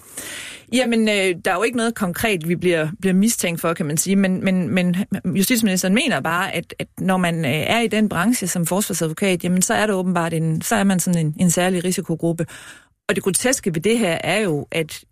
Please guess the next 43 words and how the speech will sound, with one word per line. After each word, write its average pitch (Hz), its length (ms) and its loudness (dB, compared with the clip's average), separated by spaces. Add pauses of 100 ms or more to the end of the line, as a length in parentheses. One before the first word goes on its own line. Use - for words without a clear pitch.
øhm, 160 560 0
hvis 175 160 0
man 175 100 2
spørger 185 460 0
advokatnævnet, 170 800 0
jamen, 160 240 2
så 196 160 0
er 196 80 2
der 156 80 0
ikke 196 140 -2
tale 196 300 2
om, 180 120 0
at 151 100 -2
forsvarsadvokater 170 680 -2
har 165 80 0
flere 180 300 0
klagesager 185 640 0
end 160 120 2
andre 185 260 2
advokater. 165 460 -2 (540)
Der 208 60 2
er 185 40 4
ikke 196 160 0
tale 202 280 2
om, 175 140 0
at 156 120 0
forsvarsadvokater 170 720 0
har 156 60 0
fået 156 220 0
flere 180 220 2
domme 180 500 0
eller 160 140 -2
noget, 170 280 0
så, - 160 -2 (100)
så - 140 -2
jeg 170 140 2
forstår 233 260 0
ikke 226 140 -2
helt, 226 180 0
hvor 160 140 0
det 156 100 -6
kommer 214 260 2
fra. 165 280 -4